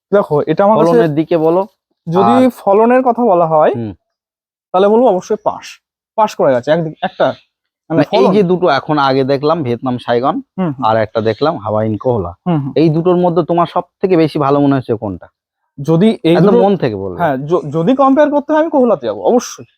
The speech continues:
Speaker 2: কোহলা।
Speaker 1: কোহলা, এর কোনো বিকল্প হবে না।
Speaker 2: কি টেস্টের দিকে না ফলনের দিকে?
Speaker 1: সব দিক থেকে।
Speaker 2: সব দিক থেকে।
Speaker 1: সব দিক থেকে। আমার কোহলার কাছে ধারে কাছে অন্য কিছু আশা মুশকিল আছে
Speaker 2: হ্যাঁ।
Speaker 1: আপাতত। তো এই যে যেটা আমাদের
Speaker 2: আচ্ছা,
Speaker 1: ভিয়েতনাম
Speaker 2: এগুলো কি,
Speaker 1: হুম।
Speaker 2: আহ,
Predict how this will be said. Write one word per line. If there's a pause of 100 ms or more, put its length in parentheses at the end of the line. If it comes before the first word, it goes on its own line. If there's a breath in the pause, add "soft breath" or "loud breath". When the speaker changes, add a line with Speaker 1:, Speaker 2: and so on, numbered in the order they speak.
(100)
Speaker 2:
কোহলা। (120)
Speaker 1:
কোহলা, (400)
এর
কোনো
বিকল্প
হবে
না। (180)
Speaker 2:
কি (100)
টেস্টের
দিকে
না
ফলনের
দিকে?
Speaker 1:
সব
দিক
থেকে।
Speaker 2:
সব
দিক
থেকে।
Speaker 1:
সব
দিক
থেকে।
আমার
কোহলার
কাছে
ধারে
কাছে
অন্য
কিছু
আশা
মুশকিল
আছে
Speaker 2:
হ্যাঁ।
Speaker 1:
আপাতত। (880)
তো (280)
এই
যে
যেটা
আমাদের
Speaker 2:
আচ্ছা,
Speaker 1:
ভিয়েতনাম
Speaker 2:
এগুলো
কি, (120)
Speaker 1:
হুম।
Speaker 2:
আহ,